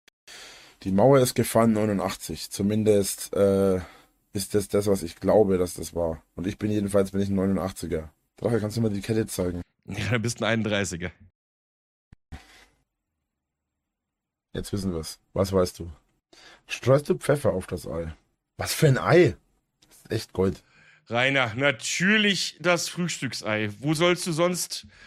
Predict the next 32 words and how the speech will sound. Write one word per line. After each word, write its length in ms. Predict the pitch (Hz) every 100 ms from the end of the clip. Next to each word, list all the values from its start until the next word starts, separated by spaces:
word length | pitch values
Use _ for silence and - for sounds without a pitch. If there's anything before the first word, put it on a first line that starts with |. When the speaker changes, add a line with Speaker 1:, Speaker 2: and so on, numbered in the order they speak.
| - - - _ _
Speaker 2:
Pfeffer, 580 | - 180 180 180 170 160
Salz, 840 | 147 160 180 190 175 - - 147 151
Maggi, 640 | 156 165 165 180 190 175
was 140 | 165
weiß 140 | 160 160
ich, 140 | 170
was 160 | 160 127
Leute 220 | 131 110
noch 100 | 117
drauf 240 | 107 117
spielen? 180 | 110 117
Keine 180 | 107 123
Ahnung, 160 | 131 120
ich 80 |
esse 120 | 104 -
kein 200 | 113 87
Ei. 280 | 104 101 104 _ _ _ _ _ _
Ich 100 | -
mag, 380 | 123 123 120 -
ich 160 | 120
mag 180 | 139 135
nur 100 | 135
das 140 | 131
Eigelb. 520 | 113 127 120 131 131 117
Ich 100 | 117
mag 180 | 127
diese, 380 | 117 131 131 127 107 87 _ _
diese 260 | 113 120 120
Konsistenz 580 | 143 131 120 - 131
von 140 | 117 117
Eiweiß 500 | 113 113 101 98 -
nicht. 240 | 101 -